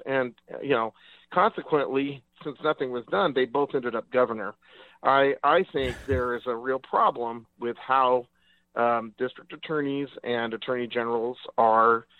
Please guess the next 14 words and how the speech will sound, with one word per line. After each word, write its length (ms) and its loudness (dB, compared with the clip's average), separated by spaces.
um, 300 2
interpreting 560 -2
the 80 0
law, 500 4
and 260 -4
they 140 4
are 160 4
actually, 720 -4
you 120 -4
know, 80 -4
basically 500 -6
changing 480 -6
the 80 -10
law, 400 -2